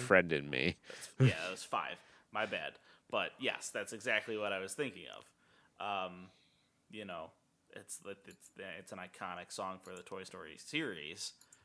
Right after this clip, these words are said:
Speaker 2: And this movie didn't have any of that. But my other gripe is that, again, as we've been talking about here, it's a movie that is too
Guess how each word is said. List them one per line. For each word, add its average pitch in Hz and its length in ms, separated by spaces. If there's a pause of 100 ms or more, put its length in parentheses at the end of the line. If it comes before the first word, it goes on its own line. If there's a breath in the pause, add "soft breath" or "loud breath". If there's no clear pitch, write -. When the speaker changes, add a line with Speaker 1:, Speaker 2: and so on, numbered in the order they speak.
(120 soft breath)
Speaker 2:
And 127 200
this 214 200
movie 147 260
didn't 151 200
have 143 180
any 139 160
of 104 60
that. - 140 (180 soft breath)
But 135 300
my 131 200
other 175 180
gripe 113 360
is 98 160
that, 92 240 (260)
again, 117 480
as 101 120
we've 101 120
been 101 140
talking 95 340
about 85 200
here, 78 260 (500)
it's 110 200
a 120 40
movie 127 640
that 104 220
is 92 460 (560)
too 160 760